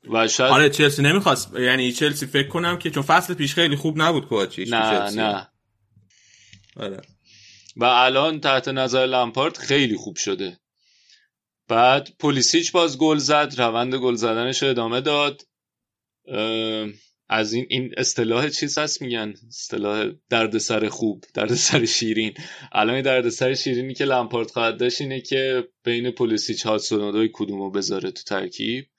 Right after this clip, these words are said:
Speaker 1: اه، تامی آبراهام دوباره گل زد و نکته جالبش این بود که تو مچ آف د دی، اه، لینکر به چیز،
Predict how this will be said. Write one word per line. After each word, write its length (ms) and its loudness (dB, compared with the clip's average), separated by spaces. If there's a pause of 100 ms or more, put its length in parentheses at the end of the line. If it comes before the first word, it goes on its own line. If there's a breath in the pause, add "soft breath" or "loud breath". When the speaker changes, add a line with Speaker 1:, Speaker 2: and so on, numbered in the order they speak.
(680 soft breath)
Speaker 1:
اه، 200 2
تامی 340 2
آبراهام 380 2
دوباره 320 2
گل 180 2
زد 480 2 (160)
و 340 4 (280)
نکته 420 -2
جالبش 460 2
این 100 -6
بود 160 -6
که 240 0
تو 360 0
مچ 320 0
آف 100 2
د 140 2
دی، 400 2 (840 soft breath)
اه، 280 2
لینکر 680 2 (380)
به 160 4
چیز، 540 -2